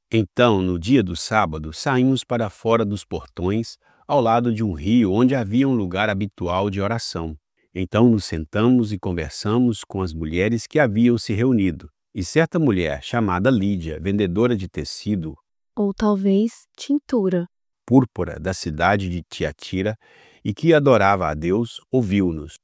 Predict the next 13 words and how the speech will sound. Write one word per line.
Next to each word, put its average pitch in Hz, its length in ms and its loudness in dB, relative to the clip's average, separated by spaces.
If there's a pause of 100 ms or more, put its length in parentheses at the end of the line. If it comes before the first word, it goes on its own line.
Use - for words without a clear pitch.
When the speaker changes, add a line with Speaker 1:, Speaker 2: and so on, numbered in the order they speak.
Speaker 1:
E 104 140 -2
o 123 60 -2
Senhor 87 600 -4
abriu-lhe 120 520 2
o 156 80 0
coração 101 720 -2
para 113 200 2
prestar 135 460 0
atenção 107 600 -4
às 95 180 -6
coisas 117 460 -4
faladas 95 560 0
por - 240 -10